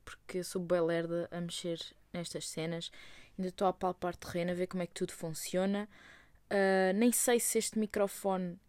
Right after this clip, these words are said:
é a cena mais fixe para eu estar a gravar um podcast. Não sei se vocês não me vão ouvir ao fundo do túnel, cheio de interferências.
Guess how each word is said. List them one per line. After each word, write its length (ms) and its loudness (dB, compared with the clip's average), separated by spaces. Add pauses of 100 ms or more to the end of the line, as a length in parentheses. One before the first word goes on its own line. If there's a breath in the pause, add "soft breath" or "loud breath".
(120)
é 60 2
a 40 4
cena 240 0
mais 220 0
fixe 260 -4
para 120 -4
eu 20 -2
estar 200 0
a 100 2
gravar 280 -2
um 80 -6
podcast. 800 -6
Não 100 -4
sei 140 -2
se 100 -4
vocês 260 -2
não 180 -2
me 60 -4
vão 100 0
ouvir 300 -2 (280)
ao 80 0
fundo 360 -2
do 100 0
túnel, 380 -4
cheio 240 0
de 80 -2
interferências. 840 -8